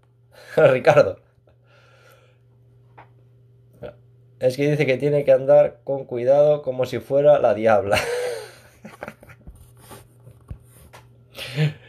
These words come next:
Anda que leche. Anda que leche, cómo está el chat hoy aquí, Dios mío. ¿Cómo está el chat? <laughs>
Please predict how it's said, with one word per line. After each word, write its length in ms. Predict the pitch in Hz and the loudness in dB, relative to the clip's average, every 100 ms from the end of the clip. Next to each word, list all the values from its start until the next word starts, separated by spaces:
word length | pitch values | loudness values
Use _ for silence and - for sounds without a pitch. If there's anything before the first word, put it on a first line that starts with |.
| _ _ _ _ 160 | _ _ _ _ -8
Anda 440 | 156 147 127 123 | -6 -4 -2 -2
que 200 | 117 113 | -2 0
leche. 480 | 113 110 - 104 - _ _ - - _ | 0 -2 -6 -14 -16 _ _ -20 -20 _
Anda 360 | 160 160 160 151 | 2 2 4 2
que 140 | 147 | 4
leche, 300 | 143 147 151 | 2 2 0
cómo 240 | 147 147 139 | 0 2 4
está 240 | 143 135 | 6 6
el 100 | 123 | 4
chat 260 | 135 143 143 | 4 2 2
hoy 140 | 127 | 0
aquí, 240 | 117 117 110 | 0 -2 -2
Dios 200 | 107 101 | -2 -2
mío. 260 | 107 95 - _ _ _ _ _ _ | -6 -10 -14 _ _ _ _ _ _
¿Cómo 340 | 147 175 175 | 4 6 6
está 480 | - - 156 165 143 | 2 4 6 6 2
el 200 | 120 110 | 0 -6
chat? 380 | - 135 127 - - - - - - | 0 0 0 -4 -16 -16 -18 -20 -6
<laughs> 680 | 208 - - - - 208 | -4 -4 -6 -6 -2 -2